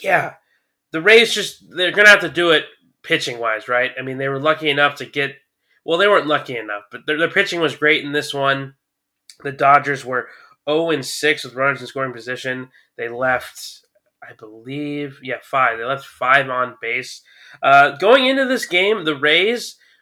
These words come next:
uh, with runners in scoring position, uh, this postseason, they're hitting just a one eighty-four, so under two hundred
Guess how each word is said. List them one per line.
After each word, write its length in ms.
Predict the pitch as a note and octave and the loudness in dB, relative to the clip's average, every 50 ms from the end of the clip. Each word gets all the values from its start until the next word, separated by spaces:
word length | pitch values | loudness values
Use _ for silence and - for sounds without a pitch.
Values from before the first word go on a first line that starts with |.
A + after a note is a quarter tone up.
| _ - | _ -2
uh, 200 | C3+ C3 C3 C3 - - | 0 2 2 0 0 -4
with 160 | D3+ D3 A#2 | -6 -6 -4
runners 340 | B2 C#3 D#3 F#3 F#3+ D#3+ D3+ | 0 2 2 2 2 0 -4
in 60 | D3+ | -8
scoring 360 | C3 - - D3+ E3 F3 F3 | -8 -6 -2 0 0 0 0
position, 520 | D#3+ C#3+ C3 D#3+ E3+ D#3+ - F#3+ G3+ G#3+ G#3+ - _ _ _ _ _ _ C3 _ _ _ - | -4 -4 -4 -4 -4 -4 -4 -6 -6 -8 -10 -14 _ _ _ _ _ _ _ _ _ _ -8
uh, 200 | C3 B2 B2 A#2+ B2+ | -6 -4 -6 -6 -6
this 160 | D#3 D3+ - | -8 -10 -10
postseason, 640 | - - D#3 F3 F#3 F3+ - F#3+ F#3 F#3 G3+ G3 D#3+ | -8 -4 -4 -2 -2 -2 -4 -6 -4 -4 -4 -2 -2
they're 140 | D3 C#3+ | -2 -2
hitting 320 | - E3+ F#3+ G3 F#3+ F3 C3+ | 0 -2 -2 -2 -2 -4 -4
just 360 | - C#3+ D3+ D3+ C3+ - - | 0 0 0 0 0 -4 -10
a 40 | A#2+ | -14
one 340 | A#2 A#2 B2+ C#3 D#3 E3+ E3+ | -14 -8 -4 -2 -2 0 0
eighty-four, 520 | D#3+ D3+ C#3 C3 C3 _ B2+ B2 A#2+ G#2 | -2 -2 -4 -6 -10 _ -10 -10 -8 -8
so 160 | - - A#2 B2 | -10 -12 -6 -4
under 240 | D3 F3 E3+ D3 | -2 -2 -2 -6
two 240 | C3+ - D3 D3 C#3 | -10 -10 -12 -8 -4
hundred 340 | C3+ C#3 C3+ B2 A#2+ A#2 | -2 -2 -2 -2 -4 -6